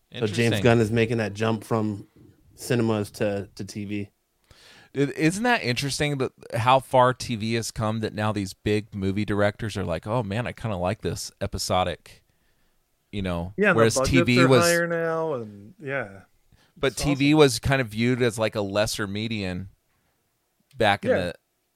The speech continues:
Speaker 2: the, or lesser medium ba-, back in the, you know, a, a decade or two ago. And now with the, with the rise of these streaming things and these big budgets that these T V shows are getting, I mean, Stranger Things, Peacemaker, uh,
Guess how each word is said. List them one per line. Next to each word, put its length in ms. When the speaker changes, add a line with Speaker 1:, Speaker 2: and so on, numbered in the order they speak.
Speaker 2:
the, 60
or 60
lesser 320
medium 480
ba-, 140
back 280
in 80
the, 280
you 140
know, 220
a, 100
a 100
decade 400
or 80
two 220
ago. 220
And 80
now 200
with 200
the, 300
with 240
the 100
rise 360
of 80
these 140
streaming 400
things 340
and 120
these 200
big 380
budgets 500
that 160
these 300
T 120
V 160
shows 240
are 60
getting, 260
I 40
mean, 160
Stranger 480
Things, 360
Peacemaker, 840
uh, 40